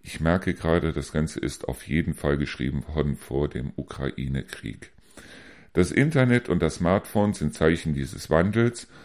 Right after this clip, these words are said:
und sie sind Gefahr und Chance gleichzeitig.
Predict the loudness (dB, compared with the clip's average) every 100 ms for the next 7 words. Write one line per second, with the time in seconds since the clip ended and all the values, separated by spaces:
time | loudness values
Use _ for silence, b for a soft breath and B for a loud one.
0 | B -2 0 2 2 2 2 -4 2 4
1 | 4 2 -2 -2 0 2 0 -2 -6 0
2 | 0 0 -6 -6 -6 -6 -12 -18 -20